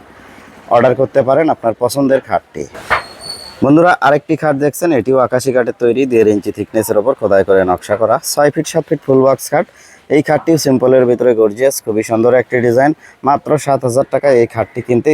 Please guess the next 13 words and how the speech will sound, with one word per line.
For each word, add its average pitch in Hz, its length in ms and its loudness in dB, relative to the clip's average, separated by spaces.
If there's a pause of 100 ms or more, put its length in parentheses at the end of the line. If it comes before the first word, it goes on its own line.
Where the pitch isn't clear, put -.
স্ক্রিনে 123 280 0
দেওয়া 117 140 2
নাম্বারে 107 320 4
যোগাযোগ 92 340 0
করতে 90 220 -8
পারেন 117 260 -2
অথবা 117 200 -2 (100)
সরাসরি 127 420 0
চলে 127 180 2
আসতে - 220 -8
পারেন 135 160 2 (440)
বগুড়া 120 300 4
সদরের 123 300 2